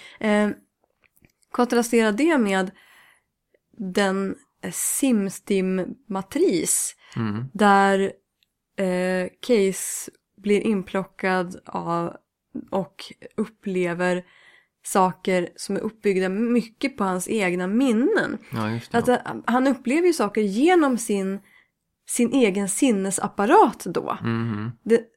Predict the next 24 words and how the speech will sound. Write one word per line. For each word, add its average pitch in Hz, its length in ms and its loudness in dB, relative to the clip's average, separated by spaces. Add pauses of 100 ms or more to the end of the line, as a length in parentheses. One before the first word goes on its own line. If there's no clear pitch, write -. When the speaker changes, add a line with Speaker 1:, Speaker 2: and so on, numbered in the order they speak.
(360)
Speaker 2:
den 262 540 0
tekniken 269 680 2
så 196 180 -2
som 196 120 -6
den 190 140 -4
beskrivs 233 440 2
uppfattar 202 380 -4
jag 175 100 -2
som 180 120 -8
att 185 120 -8
den 185 240 -6 (280)
använder 233 580 2
sig 202 160 -2
av 165 120 -4
och 175 80 -6
stimulerar 202 600 2
ens 180 200 -2
egen 175 220 0
sinnesapparat 185 800 -2
och 185 60 -4
bygger 185 280 -2
upp - 300 -4
en 175 180 -8
värld. 233 420 4